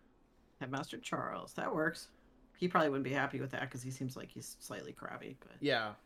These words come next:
Speaker 2: he does. Yeah.
Speaker 1: whatever. He's fictional.
Speaker 2: Yeah.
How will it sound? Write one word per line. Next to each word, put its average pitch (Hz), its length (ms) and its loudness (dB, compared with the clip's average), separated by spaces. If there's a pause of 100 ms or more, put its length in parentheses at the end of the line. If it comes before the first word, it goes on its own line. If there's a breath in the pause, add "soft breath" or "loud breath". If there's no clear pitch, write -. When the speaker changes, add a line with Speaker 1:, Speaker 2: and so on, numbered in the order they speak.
(100)
Speaker 2:
he 135 80 -2
does. - 420 -8 (160)
Yeah. - 200 -12
Speaker 1:
whatever. 147 420 -2 (500 soft breath)
He's 190 160 -4
fictional. 139 420 -8 (360)
Speaker 2:
Yeah. 185 140 -2